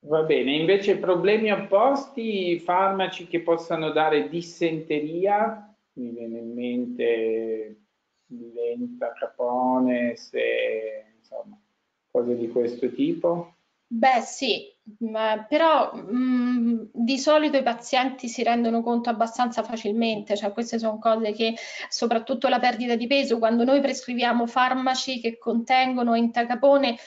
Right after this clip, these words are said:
Speaker 2: controlliamo sempre che il paziente non perda peso, perché può causare un, sia la diarrea, ma la diarrea è visibile, il paziente la riferisce immediatamente e noi immediatamente sospendiamo il farmaco.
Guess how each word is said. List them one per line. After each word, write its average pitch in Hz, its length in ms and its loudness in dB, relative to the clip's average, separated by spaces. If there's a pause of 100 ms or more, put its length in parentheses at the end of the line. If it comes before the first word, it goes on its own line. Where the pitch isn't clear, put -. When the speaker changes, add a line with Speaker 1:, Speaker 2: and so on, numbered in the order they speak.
Speaker 2:
controlliamo 240 680 0
sempre 254 500 -2
che 240 60 -4
il 233 100 -6
paziente 214 540 -2
non 226 200 -4
perda 214 300 -2
peso, 202 360 0
perché 208 280 -10
può 233 180 0
causare 240 680 0
un, 262 340 -4
sia 285 600 0 (200)
la 233 160 2
diarrea, 240 380 2
ma 233 100 2
la 226 100 2
diarrea 226 300 4
è 240 100 2
visibile, 240 520 -2
il - 60 -6
paziente 254 460 -4
la 226 80 0
riferisce 220 480 -6
immediatamente 220 800 0
e 226 40 -4
noi 233 160 2
immediatamente 233 640 0
sospendiamo 214 560 -4
il - 60 -2
farmaco. 190 600 -2